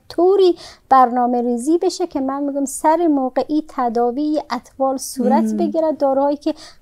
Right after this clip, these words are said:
Speaker 1: قرار به بدنش برسه و مهمترین وظیفش که من می‌گم هشتاد درصد روحی و روانی است که یک فضای بسیار شاد برای اطفال،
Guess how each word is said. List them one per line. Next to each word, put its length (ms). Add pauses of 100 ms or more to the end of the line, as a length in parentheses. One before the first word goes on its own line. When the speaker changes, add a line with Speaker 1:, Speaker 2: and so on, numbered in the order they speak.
Speaker 1:
قرار 360
به 160
بدنش 560
برسه 340
و 200 (300)
مهمترین 840
وظیفش 460
که 80
من 180
می‌گم 240
هشتاد 640
درصد 460 (440)
روحی 500
و 100
روانی 460
است 180
که 60
یک 200
فضای 540
بسیار 480
شاد 400
برای 280
اطفال، 560